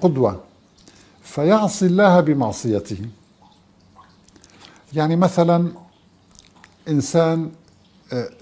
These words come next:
يضحك على الناس في تجارته فيغش، وهذا الإنسان قدوة بالنسبة لي، آه، العمال عنده مثلًا، للعاملين عنده يعتبرونه قدوة،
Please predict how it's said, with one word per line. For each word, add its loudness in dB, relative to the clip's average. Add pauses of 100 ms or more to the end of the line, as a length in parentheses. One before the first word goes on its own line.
(100)
يضحك 0
على 2
الناس 0
في -6
تجارته -4
فيغش، -2 (1000)
وهذا 2
الإنسان 2
قدوة 4
بالنسبة 2
لي، 0 (840)
آه، -8
العمال 4
عنده 2
مثلًا، -6 (540)
للعاملين 0
عنده -2
يعتبرونه 0 (100)
قدوة، -4